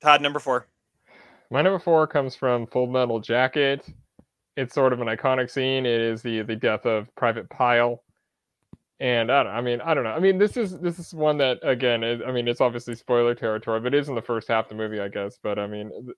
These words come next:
Speaker 2: the, the, the, he, like, gets up in the middle of the night, and it, I don't know. It's just this really iconic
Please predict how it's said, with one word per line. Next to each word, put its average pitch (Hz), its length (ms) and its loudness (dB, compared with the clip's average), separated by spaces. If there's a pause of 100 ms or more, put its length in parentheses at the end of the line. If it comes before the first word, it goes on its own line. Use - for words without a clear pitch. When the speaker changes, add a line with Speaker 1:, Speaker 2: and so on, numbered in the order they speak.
(160)
Speaker 2:
the, 143 120 0
the, 147 240 0 (260)
the, 120 400 4
he, 143 80 -2
like, 123 180 2
gets 147 200 2
up 156 100 4
in 139 80 -2
the 131 60 -2
middle 143 160 4
of 131 80 2
the 131 60 4
night, 156 360 4 (380)
and 135 180 4
it, 139 240 -2
I 156 80 0
don't 139 80 0
know. 113 140 2
It's 127 140 -4
just - 280 -4
this 147 180 -2
really 151 260 6
iconic 127 640 2